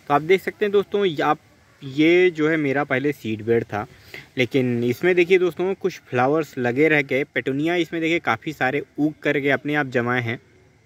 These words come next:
और इनकी दोस्तों बंदर ने ऊपर ऊपर की पूरी पिंचिंग खुद कर दी है। तो बहरहाल कोई बात नहीं, चलिए फ्लावर थोड़ा लेट से आएंगे। बहरहाल फ्लावर आना स्टार्ट हो गए हैं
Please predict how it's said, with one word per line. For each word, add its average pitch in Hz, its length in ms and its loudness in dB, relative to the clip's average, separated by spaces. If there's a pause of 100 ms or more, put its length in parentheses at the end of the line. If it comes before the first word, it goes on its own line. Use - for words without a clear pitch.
(720)
और 117 380 4
इनकी 147 200 0
दोस्तों 190 420 0
बंदर 151 300 2
ने 170 320 2
ऊपर 151 260 2
ऊपर 151 220 0
की 156 100 0
पूरी 147 240 0
पिंचिंग 139 400 -2
खुद 123 240 -2
कर 131 180 0
दी 127 200 0
है। 123 200 4
तो 127 260 -4
बहरहाल 117 400 0
कोई 120 200 -2
बात 113 240 -2
नहीं, 113 80 -8
चलिए 113 240 -2
फ्लावर 107 320 -4
थोड़ा 110 240 -4
लेट 104 280 -4
से 120 180 -2
आएंगे। 104 300 -4 (360)
बहरहाल 143 220 4
फ्लावर 131 380 2
आना 123 280 0
स्टार्ट 113 380 -4
हो 117 180 -4
गए 123 100 -4
हैं 107 200 -6